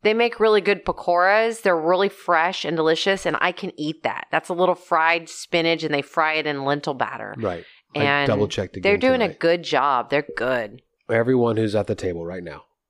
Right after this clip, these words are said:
Speaker 2: imagine them in your mind.
Speaker 1: Mm.
Speaker 2: What percentage of them are not Indian food eaters?
Speaker 1: At our tables?
Speaker 2: At our table right now, at,
Speaker 1: Mm.
Speaker 2: in this moment.
Speaker 1: Eighty-eight percent of our people that listen to this eat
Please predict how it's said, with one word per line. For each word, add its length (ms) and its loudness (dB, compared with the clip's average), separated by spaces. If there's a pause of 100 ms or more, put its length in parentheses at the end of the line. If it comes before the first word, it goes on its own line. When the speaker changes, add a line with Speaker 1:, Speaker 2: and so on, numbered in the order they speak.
(200)
Speaker 2:
imagine 460 -2
them 140 -2
in 80 -6
your 100 -8
mind. 340 -14 (220)
Speaker 1:
Mm. 200 -16
Speaker 2:
What 420 -2
percentage 600 -4
of 220 -2
them 400 -8 (240)
are 120 2
not 280 0
Indian 460 -4
food 260 -8
eaters? 380 -14 (400)
Speaker 1:
At 100 2
our 160 2
tables? 580 0
Speaker 2:
At 120 4
our 100 4
table 300 2
right 160 2
now, 220 -2 (180)
at, 80 -4
Speaker 1:
Mm. 180 -6
Speaker 2:
in 100 -2
this 180 -4
moment. 280 -4 (480)
Speaker 1:
Eighty-eight 360 2
percent 280 -4
of 100 0
our 140 2
people 500 -4 (100)
that 160 -4
listen 280 -8
to 60 -6
this 200 -8
eat 220 -12